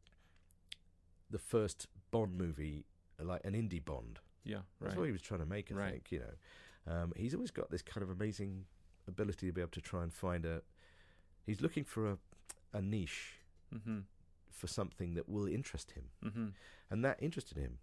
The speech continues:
Speaker 1: He'd seen lots of Bond movies. He
Speaker 2: Yeah,
Speaker 1: liked
Speaker 2: in a,
Speaker 1: them,
Speaker 2: in a
Speaker 1: but
Speaker 2: genre that's
Speaker 1: yeah.
Speaker 2: been really,
Speaker 1: Yeah.
Speaker 2: really
Speaker 1: But he
Speaker 2: thread-,
Speaker 1: didn't wanna make that.
Speaker 2: threadbare, yeah.
Speaker 1: He
Speaker 2: Mm-hmm.
Speaker 1: wanted to make something different.
Speaker 2: Mm-hmm.
Speaker 1: And so he came along and he'd had a score and he had, you know, all the kind of the,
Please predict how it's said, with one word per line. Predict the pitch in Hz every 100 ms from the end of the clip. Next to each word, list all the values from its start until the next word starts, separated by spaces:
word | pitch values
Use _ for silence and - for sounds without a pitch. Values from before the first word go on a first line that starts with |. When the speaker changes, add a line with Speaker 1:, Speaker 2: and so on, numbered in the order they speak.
| -
Speaker 1:
He'd | 101 107
seen | 90 -
lots | - -
of | 80
Bond | 76 60
movies. | 62 110 -
He | 135
Speaker 2:
Yeah, | 131
Speaker 1:
liked | 123
Speaker 2:
in | 120
a, |
Speaker 1:
them, | 110
Speaker 2:
in | 113 117
a |
Speaker 1:
but | 107
Speaker 2:
genre | 107 117 117
that's | 95 90
Speaker 1:
yeah. | 85
Speaker 2:
been | 101 92 98
really, | 117 104 92 90
Speaker 1:
Yeah. | 98
Speaker 2:
really | 92 90 85 - -
Speaker 1:
But |
he | 131
Speaker 2:
thread-, | 208
Speaker 1:
didn't | 160
wanna | 131 127
make | 120 151 -
that. |
Speaker 2:
threadbare, | 117 - 87 82
yeah. | 95 87 85 -
Speaker 1:
He |
Speaker 2:
Mm-hmm. | 104 135
Speaker 1:
wanted | 151
to | 131
make | 120 113
something | - 120 - 104
different. | 107 185 - - - -
Speaker 2:
Mm-hmm. | 95 104 87 -
Speaker 1:
And | 90
so | - 123 123 -
he | 123
came | - 135
along | 135 87 87
and | 85
he'd | 82
had | 90 104 110
a |
score | - - 82 82 85
and | 80
he | 71
had, | 80 85 78
you | 87
know, | 78 71 69 71 - - - 69
all | 98
the | 101 90 -
kind | - 85
of | 78 71 - -
the, | -